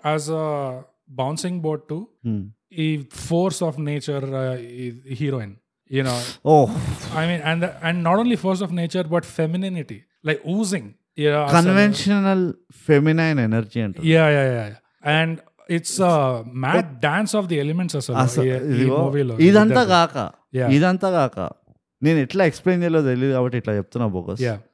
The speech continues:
Speaker 2: ఫౌంటైన్ హెడ్ ఎల్స్‌వర్త్ తూ హే
Speaker 1: మ్హూ.
Speaker 2: ఒక విలన్ గా పెట్టిన చూడు.
Speaker 1: మ్మ్.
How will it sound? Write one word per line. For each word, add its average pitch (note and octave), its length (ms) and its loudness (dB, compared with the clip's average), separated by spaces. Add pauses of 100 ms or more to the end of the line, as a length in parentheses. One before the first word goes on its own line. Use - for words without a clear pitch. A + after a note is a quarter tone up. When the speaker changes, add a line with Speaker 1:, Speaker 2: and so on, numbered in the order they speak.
(220)
Speaker 2:
ఫౌంటైన్ F3+ 360 0
హెడ్ F3 160 0
ఎల్స్‌వర్త్ C3+ 560 -2
తూ B2+ 120 0
హే A2+ 240 -4 (300)
Speaker 1:
మ్హూ. C3 240 -6 (220)
Speaker 2:
ఒక A#2 120 -6
విలన్ A2+ 380 0
గా C#3+ 100 -2
పెట్టిన G#2+ 320 -6
చూడు. - 560 -16
Speaker 1:
మ్మ్. A#2+ 160 -8